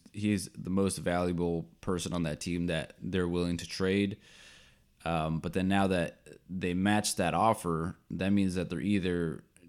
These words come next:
gonna run it back with who they have, which I, I, they couldn't lose DeAndre Ayton and, and then expect to be number one in the West like they just were. Um,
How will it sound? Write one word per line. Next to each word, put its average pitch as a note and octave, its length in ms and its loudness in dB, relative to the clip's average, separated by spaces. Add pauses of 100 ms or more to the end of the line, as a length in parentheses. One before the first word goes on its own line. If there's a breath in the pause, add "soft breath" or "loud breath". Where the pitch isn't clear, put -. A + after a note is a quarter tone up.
(120)
gonna F2+ 180 0
run F#2+ 200 2
it A2 100 4
back A2 260 4
with G#2 120 -4
who A#2 80 0
they A#2+ 140 4
have, E2 420 2
which G2 160 -2
I, G2+ 300 2
I, G#2 100 2
they G2+ 280 2
couldn't A#2 420 0
lose G#2 320 2
DeAndre F2+ 360 0
Ayton E2 320 0
and, D#2+ 280 -4
and E2+ 180 0
then E2+ 140 0
expect E2 420 -4
to E2+ 80 -4
be D#2+ 340 -2 (320 loud breath)
number F#2+ 300 2
one F2+ 180 2
in F2 80 2
the E2+ 80 2
West E2 320 2
like E2 140 -2
they E2 100 -2
just D#2+ 300 -6
were. F2+ 300 -2 (560 loud breath)
Um, C#2+ 440 -6